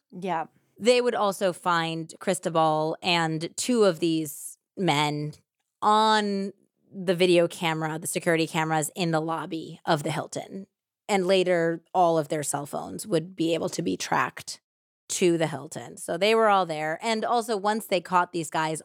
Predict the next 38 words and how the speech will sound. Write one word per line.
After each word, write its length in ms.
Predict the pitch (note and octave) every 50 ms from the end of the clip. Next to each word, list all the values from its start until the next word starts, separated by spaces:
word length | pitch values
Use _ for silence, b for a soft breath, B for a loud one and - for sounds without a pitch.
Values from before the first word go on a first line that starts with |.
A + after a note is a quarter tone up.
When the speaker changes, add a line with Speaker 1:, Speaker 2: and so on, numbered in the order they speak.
| _ _ _
Speaker 2:
all 440 | - A3 G#3 G#3 G#3+ A3 A3 A3+ A3+
of 120 | G#3+ F#3+
the 100 | F3+ F3
accomplices 800 | E3 D#3+ - - D#3+ D#3+ - F3 D#3+ - - - - - - - - -
made 260 | G3 F3 D#3+ D3+ D#3
deals 540 | D#3+ D3+ D#3+ F3 E3+ - - - - - -
and 280 | - F#3 E3 D#3+ E3 D#3
completely 520 | - E3 E3 - - F3+ F3 - E3+ E3
confessed 560 | - - E3 D#3 - - D#3+ D#3+ E3+ - -
to 60 | -
their 120 | - E3 E3+
crimes. 460 | - - E3 E3 D#3+ D#3 D#3+ D#3 - - _ _ _ _ _ _ _
And 220 | - C4 C#4 C#4 C4+
the 60 | C4+
crimes 420 | C4 - - C4 B3+ C4 C4+ B3
were 100 | C4+ B3
really 240 | A3 G#3 G#3 G3+ G3+
horrifying. 640 | F#3+ F3 G3 F#3 F#3 F3 - E3 - - - G3 - _ _ _ _ _ _ _ _ -
The 80 | G3+
one 280 | G3+ G#3 A3+ B3+ D4 D#4
guy, 200 | D4 B3 G3 F#3
Garcia, 520 | F3+ - E3+ E3 - - A3 G3 F3+ E3+
who 120 | D#3+ E3 E3
is 160 | D#3+ E3 - _ _ _ _ -
a 100 | F#3+ E3+
real 380 | E3 F3 G3+ G3+ G3 F#3+ F#3
gnarly 340 | F3 E3 D#3+ D#3+ D#3+ D#3 D#3+
looking 260 | D3+ D#3 D#3+ D#3 D3+
guy, 260 | D3 D3+ D#3 D#3 D#3 D#3
he 340 | D#3 - F3+ F3 E3 D#3+
looks 280 | D#3+ D#3+ D3+ D3+ - -
like 220 | - D3 D#3 - _ _
he's 260 | - F#3 F#3 F3 D3+
been 140 | D#3+ E3+ D#3
through 140 | D3 E3 D#3
the 80 | E3
bringer, 500 | D#3 D3+ F3 E3+ E3 E3+ E3 E3 D#3+ E3 - -
and 240 | F3+ E3+ E3 E3